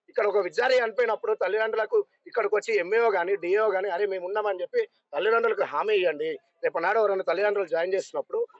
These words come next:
"అరే ఏమైనా మంచి చెడా అని కనుక్కొని జాయిన్ అయ్యారని" చెప్పేసి మేము తల్లిదండ్రులను కూడా కోరుతున్నాము. ఏదో పది మందిని చూసి నారాయణలో చదివితే చైతన్యలో చదివితే ఏదో గొప్ప కాదు ఇది.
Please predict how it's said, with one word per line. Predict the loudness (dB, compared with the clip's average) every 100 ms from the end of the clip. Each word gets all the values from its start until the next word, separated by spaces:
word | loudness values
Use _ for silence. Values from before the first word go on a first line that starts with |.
| -6 0
"అరే | 2 2
ఏమైనా | 0 -2
మంచి | -2 -4 -2 -2 0
చెడా | 2 2
అని | 0
కనుక్కొని | -2 -2 -2 0
జాయిన్ | 0 0
అయ్యారని" | -2 -2 -2
చెప్పేసి | -4 -8 -10 -10 _ -8
మేము | -4
తల్లిదండ్రులను | 0 2 2 2 0
కూడా | 2 0
కోరుతున్నాము. | 0 -4 -8 -6 -8 _ _
ఏదో | 0 0
పది | 0 0
మందిని | 0 0 0 0
చూసి | 2 0 0 _ -6
నారాయణలో | -2 0 0 0
చదివితే | 2 0 0 -2 -2
చైతన్యలో | 0 0 0
చదివితే | 0 2 0 -2 -4 _ 0
ఏదో | 2
గొప్ప | 0 0 0
కాదు | 2 2
ఇది. | 2 -2